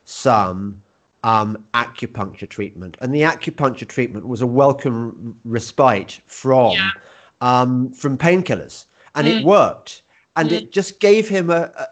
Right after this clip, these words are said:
Speaker 1: a slot in his life where he was just had escape, escape
Speaker 2: Yeah.
Speaker 1: from the horror. Well, for the last nine months, he has not had his, his acupuncture treatment because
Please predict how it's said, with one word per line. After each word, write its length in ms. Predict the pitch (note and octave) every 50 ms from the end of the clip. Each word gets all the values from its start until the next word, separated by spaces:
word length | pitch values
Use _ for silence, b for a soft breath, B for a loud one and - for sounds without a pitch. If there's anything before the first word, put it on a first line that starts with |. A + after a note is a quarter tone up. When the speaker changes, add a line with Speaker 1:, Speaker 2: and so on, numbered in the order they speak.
| -
Speaker 1:
a 20 | D#3+
slot 720 | - - - - - - A3 A3 A3+ A3+ F#3+ - - - - -
in 160 | - F#3 F#3+
his 300 | F#3+ F#3 F#3+ F#3+ F3+ D3
life 440 | E3+ F3 D#3 B2+ A2+ G#2 G#2 G#2 -
where 300 | B2+ C#3 D3 D3 D3+ D3+
he 180 | D3 D3 D#3 D#3
was 240 | D3+ D3 D#3 C#3 -
just 280 | - F#3 E3+ D#3 -
had 280 | - - D3 - - - b b b b b b b b _ - - - - C3+
escape, 560 | G3+ G3 - - - B3+ A#3+ F3+ C3+ - - - _ _
escape 280 | E3+ D#3+ - - A3+ B3
Speaker 2:
Yeah. 180 | B3 A3+ G#3
Speaker 1:
from 180 | E3+ - D#3 D3+
the 80 | D3+ D#3
horror. 400 | D3 D#3 D3+ C#3+ A#2 G#2 F#2 - _ _ _ _ _ _ _ -
Well, 400 | G3+ G#3 G3+ F#3 - - - _ _
for 160 | _ _ -
the 100 | F3 F3 F3
last 340 | E3 E3+ E3+ F3 F3 - -
nine 280 | F3 E3 D#3 D3+ C#3
months, 380 | C3 A2+ G2 G2 F#2 - - -
he 140 | - B2+ A#2+
has 140 | B2 B2
not 220 | A#2+ A#2 G2+ - - _
had 320 | - D#3 D#3+ F3+ F3 F3
his, 460 | - A2+ F2+ E2+ E2 - - - _ _ _
his 340 | _ A2 G#2 G2 F2+ - - _
acupuncture 680 | G#2 G#2 G2 - - F#2+ - - F#2+ F2+ - - -
treatment 560 | - - G2+ F#2+ - - F2 F#2 F#2 F2+ - _
because 800 | C#3+ C#3 - - - - F3 D#3+ D#3+ D#3+ D#3 D#3 - - -